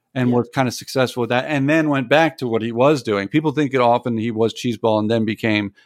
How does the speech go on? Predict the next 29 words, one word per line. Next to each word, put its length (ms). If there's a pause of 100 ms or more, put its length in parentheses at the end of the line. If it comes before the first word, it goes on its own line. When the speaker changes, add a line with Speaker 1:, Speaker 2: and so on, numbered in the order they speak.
(220)
Speaker 1:
super 460
critical 360
of 100
everything, 440 (420)
but 100
he 180
started 400
out 380
super 300
critical 280
of 100
everything, 340
and 80
that's 160
wh-, 300
what 340
actually 320
got 280
him 200
his 180
start. 480 (580)
He 440
was 180
part 200
of 80
a 120 (260)
two-man 680
group, 400 (580)
um, 460